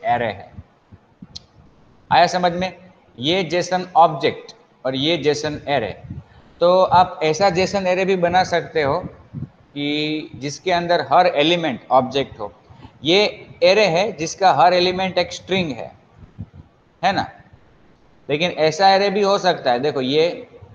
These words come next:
JSON array का दूसरा example, ये पूरा एरे है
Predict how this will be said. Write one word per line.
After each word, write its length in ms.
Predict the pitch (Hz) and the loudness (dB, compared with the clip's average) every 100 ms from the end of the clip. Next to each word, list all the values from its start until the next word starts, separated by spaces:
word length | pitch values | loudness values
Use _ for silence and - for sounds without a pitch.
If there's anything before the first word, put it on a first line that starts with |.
| - 123 | -20 -2
JSON 460 | 147 151 175 175 - | -2 0 -4 -6 -4
array 220 | 151 156 | 0 0
का 160 | 160 151 | 2 0
दूसरा 380 | 151 147 156 127 | -2 -4 0 0
example, 500 | 107 113 110 104 98 - - _ _ 131 | 0 -4 -4 -8 -12 -16 -20 _ _ -2
ये 80 | 151 | -2
पूरा 320 | 160 165 165 | 0 2 4
एरे 340 | 147 165 175 | 4 2 0
है 320 | 135 160 - | -2 -6 -12